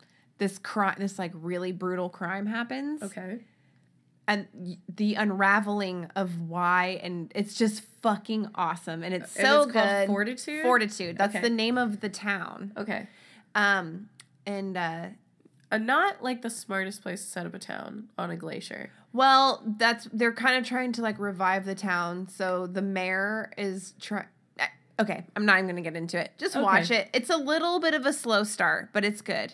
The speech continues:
Speaker 2: Okay. Well,
Speaker 1: So
Speaker 2: Fargo was a
Speaker 1: hold
Speaker 2: slow
Speaker 1: on to it.
Speaker 2: start.
Speaker 1: Yeah.
Speaker 2: I,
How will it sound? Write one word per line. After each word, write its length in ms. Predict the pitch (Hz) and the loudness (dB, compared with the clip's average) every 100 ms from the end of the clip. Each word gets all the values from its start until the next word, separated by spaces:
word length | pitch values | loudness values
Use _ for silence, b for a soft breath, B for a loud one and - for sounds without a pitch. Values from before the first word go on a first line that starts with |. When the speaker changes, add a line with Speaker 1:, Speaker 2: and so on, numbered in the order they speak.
| - | -8
Speaker 2:
Okay. 260 | 202 190 170 | -6 -6 -2
Well, 160 | 220 233 | -4 -4
Speaker 1:
So 160 | - | 2
Speaker 2:
Fargo 520 | 226 262 254 208 190 180 | 4 4 4 2 2 -2
was 220 | 180 175 | -4 -4
a 60 | |
Speaker 1:
hold 160 | 175 202 | 0 2
Speaker 2:
slow 40 | 180 | 2
Speaker 1:
on 60 | 175 | 0
to 40 | |
it. 40 | 185 | -2
Speaker 2:
start. 360 | 147 147 151 - | -2 -2 -4 -4
Speaker 1:
Yeah. 320 | 196 185 - 196 B B | 0 0 0 -6 B B
Speaker 2:
I, 720 | - 196 - 214 247 269 285 | 2 2 4 4 4 2 -2